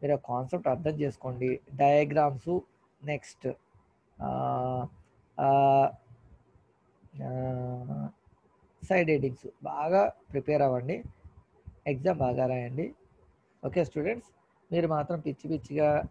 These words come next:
టెస్ట్ పేపర్లు తీసేసుకొని దాంట్లో ఆ క్వశ్చన్ ఉందండి, దీంట్లో ఈ క్వశ్చన్ ఉందండి, ఆ క్వశ్చన్ already ఇందులో ఉన్న క్వశ్చనే, but కాకపోతే చిన్న చేంజ్తో మీకు అడుగుతాడు.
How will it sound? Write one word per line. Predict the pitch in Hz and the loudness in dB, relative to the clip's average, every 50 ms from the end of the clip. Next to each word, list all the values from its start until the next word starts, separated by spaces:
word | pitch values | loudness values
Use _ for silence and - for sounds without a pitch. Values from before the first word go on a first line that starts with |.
| - - - - _ _ - - - | -14 -18 -20 -20 _ _ -18 -8 -2
టెస్ట్ | 147 147 131 - - 151 | -2 -2 -2 -2 -2 2
పేపర్లు | 156 147 143 - 147 139 | 2 2 2 2 -2 -2
తీసేసుకొని | 135 139 135 135 147 139 - - 147 143 139 147 143 | -2 -2 -2 -2 -2 -2 -2 -2 -2 -2 -2 0 0
దాంట్లో | 139 139 135 135 143 - 151 139 | 0 0 0 0 -2 0 2 2
ఆ | 135 | 2
క్వశ్చన్ | 131 - 151 135 - - 151 | 2 0 -2 -4 -4 -6 -8
ఉందండి, | 143 139 143 139 135 139 | -6 -4 -4 -4 -4 -4
దీంట్లో | 139 135 131 135 135 147 147 | -4 -4 -6 -6 -4 -2 -2
ఈ | 139 | -2
క్వశ్చన్ | 135 - 139 127 - 156 | -2 -4 -6 -6 -6 -8
ఉందండి, | 143 139 143 143 139 131 131 143 139 - - - - - - - | -4 -2 -2 -2 -2 -4 -4 -6 -6 -8 -10 -20 -20 -14 -6 -2
ఆ | 117 135 147 | 0 0 0
క్వశ్చన్ | 139 - 156 143 - - 165 165 | 2 2 0 0 0 0 -2 -2
already | 196 220 254 - - 127 120 127 135 139 147 165 220 | -2 -2 -4 -4 -4 -2 2 4 4 4 4 4 2
ఇందులో | 208 170 139 139 147 151 180 180 | 0 0 0 2 4 6 6 4
ఉన్న | 170 160 165 151 | 4 2 0 -4
క్వశ్చనే, | 131 - 135 113 - - 147 135 | -2 -2 -4 -4 -4 -6 -6 -4
but | 123 123 127 120 127 - | -2 -2 -2 -2 -2 -4
కాకపోతే | - 127 123 - - 139 131 - 226 240 - - - - _ _ | -2 -2 -2 -4 -6 -8 -6 -6 -6 -8 -8 -12 -20 -20 _ _
చిన్న | - 175 165 175 190 214 240 - - 165 | -10 -8 -6 -6 -4 -4 -6 -4 -2 -2
చేంజ్తో | 151 151 151 143 139 - 226 | -2 -2 -2 -6 -4 -4 -4
మీకు | 233 196 151 - 143 | -4 -4 -4 -2 -2
అడుగుతాడు. | 131 135 131 131 - 131 131 - | -2 -2 -4 -2 -2 -4 -4 -4